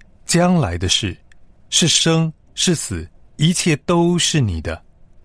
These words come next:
你是属基督的，基督又是属神的。”天意的伟大机器，没有一个轮子不是为你而转。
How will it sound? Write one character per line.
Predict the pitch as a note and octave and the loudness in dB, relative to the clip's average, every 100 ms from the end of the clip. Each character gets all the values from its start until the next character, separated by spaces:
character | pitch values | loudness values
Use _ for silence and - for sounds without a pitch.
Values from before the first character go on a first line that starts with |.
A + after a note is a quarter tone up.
| - - | -8 -2
你 | C3+ | 0
是 | - D#3 | 0 -2
属 | - A2 | 0 -2
基 | G2 C#3+ C3+ | -2 -4 -2
督 | B2+ A2+ | -2 -2
的， | E2 - _ - - - | -4 -6 _ -20 -20 -6
基 | D3 C3 | -2 0
督 | D3 D3 | 0 2
又 | D#3+ | 0
是 | C3 C3+ | 0 0
属 | - G2 E2+ | -2 -2 -2
神 | D#2+ - D2+ E2+ | -2 -2 -4 -4
的。” | G2+ F2+ - - _ _ - - _ _ - - - - - - - - - - - | -4 -4 -10 -20 _ _ -20 -20 _ _ -20 -20 -20 -20 -20 -20 -20 -20 -20 -16 -4
天 | F#3+ G3+ | 0 2
意 | G3 | 2
的 | D3 | 2
伟 | A#2 F#2 | 0 0
大 | G#2 F#2 | 0 -2
机 | - C3+ | -2 -4
器， | - - F#2 - - | -4 -4 -4 -8 -4
没 | D3+ G3+ | 2 2
有 | C#3+ | 2
一 | A#2 | 0
个 | C3 | -2
轮 | G#2 G2+ A#2 | 0 0 0
子 | C#3 A2+ F#2 | -2 -4 -4
不 | B2 | -2
是 | - | -2
为 | C#3+ E3 F#3+ C3+ | 0 0 2 0
你 | G2+ F#2 D#2+ - | 0 -2 -6 -8
而 | E2+ D#2+ | -8 -4
转。 | - A2+ | -2 -2